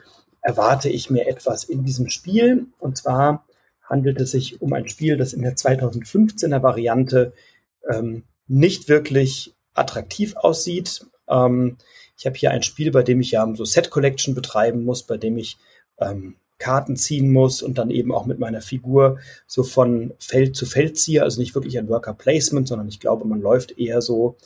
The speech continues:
ähm, hin und her und, und, ähm, besucht so verschiedene Orte.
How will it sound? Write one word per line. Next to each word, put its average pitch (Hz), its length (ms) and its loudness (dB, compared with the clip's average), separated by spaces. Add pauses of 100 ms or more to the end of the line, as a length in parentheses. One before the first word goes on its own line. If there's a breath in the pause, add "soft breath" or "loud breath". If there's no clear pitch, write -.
(480 soft breath)
ähm, 110 480 -2
hin 123 160 0
und 113 80 2
her 165 400 6
und, 113 300 -4
und, - 520 -10
ähm, 104 360 -10 (220)
besucht 147 380 0
so 147 80 -2
verschiedene 127 460 -4
Orte. 139 400 2